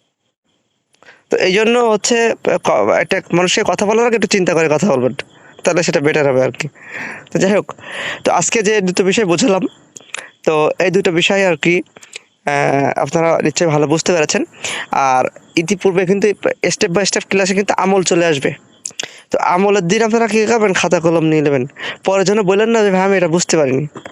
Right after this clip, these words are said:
ক্লাসের জিনিস ক্লাসেই সীমাবদ্ধ রাখবেন। But দেখেন, আমি আপনাদেরকে আমার সময়গুলো নষ্ট করে ক্লাস করাচ্ছি। আমার এই ক্লাসের সময়গুলো যদি আপনি others time আমার কাছ থেকে নেন, তাহলে সে আমার সে সময় নষ্ট। এই জন্য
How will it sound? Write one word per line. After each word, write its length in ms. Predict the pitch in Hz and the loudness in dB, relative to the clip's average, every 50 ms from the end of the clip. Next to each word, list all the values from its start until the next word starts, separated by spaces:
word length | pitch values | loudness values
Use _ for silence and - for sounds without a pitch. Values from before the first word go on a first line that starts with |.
| - - _ _ _ - - - - _ - _ | -20 -20 _ _ _ -20 -20 -20 -20 _ -20 _
ক্লাসের 460 | - 214 214 220 208 254 247 233 - 196 | -4 -2 -2 0 0 0 -2 -2 -2 -2
জিনিস 300 | 214 240 262 254 - - | 0 0 0 -2 -2 -2
ক্লাসেই 380 | - 226 214 208 - 247 240 233 | -2 -2 0 0 0 0 0 0
সীমাবদ্ধ 720 | 214 - - - - - - 214 196 180 170 160 143 160 | 0 -2 -4 -4 -6 -6 -4 -2 -2 0 0 0 0 0
রাখবেন। 340 | 151 143 117 143 185 196 339 - - - - - - - - - - _ _ | 0 0 -2 -2 -4 -4 -4 -6 -12 -16 -16 -16 -16 -16 -18 -20 -20 _ _
But 120 | 208 190 - - - - - - - - - - | -4 -4 -4 -6 -14 -16 -14 -14 -16 -10 -4 -2
দেখেন, 240 | 180 - 190 185 175 - | -2 0 0 0 -2 -2
আমি 240 | - 175 196 220 240 | -2 0 0 2 0
আপনাদেরকে 380 | 233 202 - 226 226 220 - 233 | 0 0 0 0 0 0 0 0
আমার 160 | 226 226 226 | 0 0 0
সময়গুলো 460 | - - 214 202 196 190 175 208 220 | 0 0 2 2 2 2 0 0 0
নষ্ট 280 | 208 202 185 - - 214 | 0 0 0 0 0 0
করে 240 | 180 208 240 - - - - - - - - - - - - - - - | 0 0 0 -2 -4 -6 -12 -14 -12 -12 -12 -12 -14 -12 -14 -14 -8 -4
ক্লাস 240 | - 254 254 233 - | -2 -2 0 0 0
করাচ্ছি। 380 | - 220 185 165 - - - - - - - - - - - - _ _ | 0 0 0 0 -2 -4 -6 -6 -8 -12 -14 -10 -10 -10 -10 -12 _ _
আমার 340 | - 233 247 269 269 277 262 | -2 0 0 2 2 2 2
এই 120 | 262 262 | 0 0
ক্লাসের 320 | - - 254 254 240 247 262 | 0 0 0 0 0 0 0
সময়গুলো 460 | 226 240 247 240 240 214 233 226 240 | 0 2 2 2 2 2 2 2 2
যদি 120 | 233 226 | 2 2
আপনি 220 | 240 214 208 214 220 | 0 0 2 2 2
others 480 | 214 202 - 196 202 226 240 226 - | 2 2 2 2 2 2 0 0 0
time 160 | - 247 233 233 | 0 2 2 2
আমার 140 | 226 220 | 2 2
কাছ 140 | 208 226 208 | 0 0 0
থেকে 180 | - 214 185 180 | 0 0 0 2
নেন, 140 | 175 160 147 - - - - - - - | 2 0 0 -4 -8 -14 -14 -14 -10 -6
তাহলে 140 | - 208 214 | -2 -2 0
সে 100 | 196 226 | 0 2
আমার 160 | 202 196 220 | 2 2 2
সে 160 | 214 - 220 | 2 0 0
সময় 240 | 202 - 226 226 220 | 2 2 2 2 2
নষ্ট। 300 | 208 214 208 - - 226 - - _ - - - - - _ _ _ _ _ _ _ _ _ | 2 0 0 -2 -4 -4 -6 -6 _ -18 -20 -20 -20 -20 _ _ _ _ _ _ _ _ _
এই 100 | - 180 | -4 -2
জন্য 240 | 170 226 233 233 | 0 0 0 0